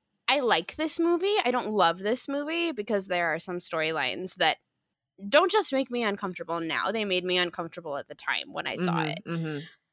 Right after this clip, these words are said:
Speaker 1: So, like, I think when we watched it, I had said that I wanted, I was in the mood to watch a comfort film,
Speaker 2: Mm-hmm.
Speaker 1: and what I kind of, we, 'cause, and we knew we wanted to do an episode on this, on this movie, and Ayani asked if I wanted to watch it, and I was like, "Oh, I,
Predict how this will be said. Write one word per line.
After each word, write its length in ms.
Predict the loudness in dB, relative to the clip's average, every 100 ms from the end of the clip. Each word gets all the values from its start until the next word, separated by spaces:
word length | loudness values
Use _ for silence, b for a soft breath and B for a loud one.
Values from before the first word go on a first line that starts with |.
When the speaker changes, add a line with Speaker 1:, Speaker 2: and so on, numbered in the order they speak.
| _ -4
Speaker 1:
So, 200 | 2 4
like, 260 | 4 2 -4
I 100 | 0
think 220 | 0 -2 0
when 200 | 2 2
we 100 | 2
watched 380 | 0 -2 -2
it, 180 | 0 0 0
I 100 | -2
had 160 | -2
said 220 | -4 -2
that 100 | 0
I 80 | 0
wanted, 340 | 0 -4 -6 -4
I 80 | -2
was 160 | -2 -2
in 60 |
the 60 | -4
mood 220 | -6 -6
to 80 | -6
watch 200 | -6 -6
a 40 |
comfort 460 | -4 -4 -4 -10 -12 _ _
film, 400 | 0 2 4 4 2 4
Speaker 2:
Mm-hmm. 380 | 6 6 4 2
Speaker 1:
and 120 | -4 -10 2
what 220 | 2 2 _ -2
I 120 | -2
kind 280 | 0 0 0
of, 80 | -2
we, 140 | -8 -6 -2
'cause, 140 | 0 2
and 140 | 2 4
we 140 | 0
knew 260 | 0 0 4
we 120 | 6
wanted 260 | 6 4
to 120 | 0 -6
do 80 |
an 80 | -2
episode 360 | -2 0 0 2
on 140 | 0
this, 260 | -2 -6 -10 _ -6
on 140 | -2 -2
this 180 | -2
movie, 460 | -4 -4 -2 -4 -6 B B B _ _ _ 4
and 200 | 4 4
Ayani 320 | 2 2 2 0
asked 200 | 0 -4
if 60 |
I 80 | -4
wanted 180 | -4 -2
to 60 | 6
watch 240 | 6 6
it, 60 | 2
and 100 | 4
I 20 |
was 80 | 2
like, 120 | 4
"Oh, 60 | 8
I, 240 | 8 6